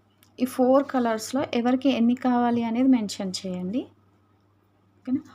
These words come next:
హుక్స్ అయితే డిఫరెంట్ డిఫరెంట్ హుక్స్ అయితే చూపించడం జరిగింది. ఈ ఐటమ్స్ అయితే అస్సలు మిస్ చేసుకోకండి. ఇవైతే ఫోర్ కలర్స్, వేటికి ఆ-, అవే అయితే బాగున్నాయండి. ఎన్ని కావాలి అనేది అయితే ఆర్డర్స్ అయితే ప్లేస్ చేసుకోండి. స్టాక్ అయిపోయిన తర్వాత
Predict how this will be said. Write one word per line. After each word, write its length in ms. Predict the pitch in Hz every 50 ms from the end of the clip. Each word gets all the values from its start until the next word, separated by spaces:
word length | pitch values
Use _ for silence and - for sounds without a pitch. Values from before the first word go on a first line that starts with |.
| - _
హుక్స్ 280 | - 269 262 - - 330
అయితే 220 | 302 294 302 320 311
డిఫరెంట్ 420 | 254 262 254 - 269 285 285 269
డిఫరెంట్ 380 | 269 254 - - 254 254 254 269
హుక్స్ 300 | 254 240 247 - - 262
అయితే 180 | 247 247 285
చూపించడం 500 | 277 277 277 254 262 240 - 254 247 240 233
జరిగింది. 460 | 233 226 214 214 214 220 226 269 330 - -
ఈ 100 | - 254 269 262
ఐటమ్స్ 380 | 247 240 240 - 269 269 277 -
అయితే 220 | 262 233 - - 240
అస్సలు 320 | 226 - - - 254 240
మిస్ 200 | 233 226 214 -
చేసుకోకండి. 720 | - 233 220 214 - - 214 214 - 214 214 214 233 277 285 277 - _ _ _ _ _ _ _ _ _ _ _ _ _ _ _ _ _ _ _ _ _ _ _ _ _ -
ఇవైతే 340 | 240 220 226 226 226 - 262
ఫోర్ 260 | 262 - 254 247 240
కలర్స్, 420 | 247 - 226 220 220 220 220 - 254
వేటికి 360 | 233 226 220 220 247 - 240
ఆ-, 240 | 226 214 214 220 - -
అవే 240 | 220 214 214 233 226
అయితే 240 | 226 220 220 - 262
బాగున్నాయండి. 680 | 233 226 220 214 208 220 214 214 214 208 202 214 247 311 359 -
ఎన్ని 180 | 247 247 254
కావాలి 380 | 254 254 247 240 233 233 226 226
అనేది 280 | 220 214 214 220 214 214
అయితే 180 | 220 - - 285
ఆర్డర్స్ 340 | 247 220 220 220 226 220
అయితే 180 | 226 214 220 247
ప్లేస్ 300 | 247 - 233 220 220 -
చేసుకోండి. 640 | - 226 214 - - - 214 208 208 214 220 269 339 359 - _ _ _ _ _ _ _
స్టాక్ 360 | - - - 233 226 240 247 -
అయిపోయిన 380 | 254 254 240 - 247 247 240 247
తర్వాత 460 | 247 247 233 220 220 220 220 220 -